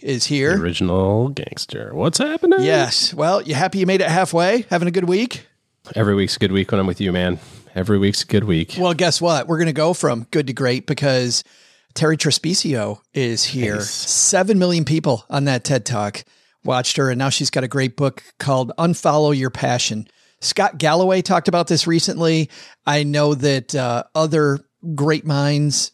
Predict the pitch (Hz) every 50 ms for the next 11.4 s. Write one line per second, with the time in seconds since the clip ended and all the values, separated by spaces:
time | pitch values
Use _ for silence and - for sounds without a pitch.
0 | _ - - 139 135 135 135 131 135 - - - 139 131 131 127 120 - - -
1 | - - 143 131 131 - 135 135 127 123 127 123 _ - - 143 135 131 123 -
2 | - - - 135 147 156 180 196 214 220 233 - _ - 165 156 - - - 185
3 | 185 185 - 202 185 165 160 143 127 120 135 120 110 104 101 101 - - - -
4 | - - - - - - - - - 131 - - - - 180 190 185 - - -
5 | 165 151 160 170 147 143 143 - - 143 120 113 - - 113 104 - _ _ _
6 | - - 147 143 139 135 123 - 139 127 120 117 - - - - - - - -
7 | - - - _ _ _ _ - - 127 123 - - - - 123 104 - - -
8 | - - - - _ - - 127 113 113 117 120 120 117 - - - - - -
9 | - - - - - 110 117 - - 110 101 98 101 - - - 101 92 - -
10 | - - - - - - 113 - 113 117 113 104 117 110 92 - - - 120 117
11 | 113 - - 101 - - - 107